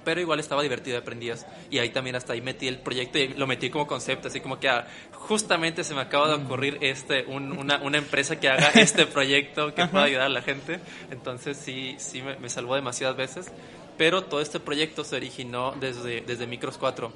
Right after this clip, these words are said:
Speaker 1: ahí con, con los
Speaker 2: El
Speaker 1: cursos
Speaker 2: mítico,
Speaker 1: de
Speaker 2: miti-, el,
Speaker 1: Vicente.
Speaker 2: el mítico Micros cuatro.
Speaker 1: Así es, que, que tanto, tanto me, me costó pasarlo, se me hace que fue, fue, fue un curso que me tardó unos dos años terminarlo, o sea,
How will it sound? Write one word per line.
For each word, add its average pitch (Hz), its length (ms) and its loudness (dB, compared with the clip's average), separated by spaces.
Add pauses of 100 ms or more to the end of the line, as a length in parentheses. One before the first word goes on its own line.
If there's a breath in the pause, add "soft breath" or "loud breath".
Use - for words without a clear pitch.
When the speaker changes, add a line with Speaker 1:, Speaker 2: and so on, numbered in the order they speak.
Speaker 1:
ahí 120 180 -6
con, 120 460 -8 (120)
con 123 140 -6
los 120 100 -2
Speaker 2:
El 143 100 2
Speaker 1:
cursos 151 300 2
Speaker 2:
mítico, 196 180 4
Speaker 1:
de 190 80 4
Speaker 2:
miti-, 175 340 -2
el, 160 100 0
Speaker 1:
Vicente. 147 240 2
Speaker 2:
el 147 100 6
mítico 190 560 2
Micros 165 380 4
cuatro. 131 400 4
Speaker 1:
Así 143 260 2
es, 131 240 -2 (360 loud breath)
que, 123 440 0
que 139 120 -2
tanto, 135 460 0
tanto 135 260 -2
me, 143 160 -2
me 120 160 -4
costó 120 280 -6
pasarlo, 135 440 -2
se 160 80 -8
me 131 60 -6
hace 135 100 -12
que 143 100 -8
fue, 127 500 -4 (460)
fue, 123 320 2 (640)
fue 135 120 -2
un 139 80 -6
curso 139 420 -8
que 156 80 -6
me 127 100 -8
tardó 120 220 -4
unos 131 240 -6
dos 127 200 -2
años 139 260 -4
terminarlo, 120 580 -4
o - 20 -8
sea, - 140 -6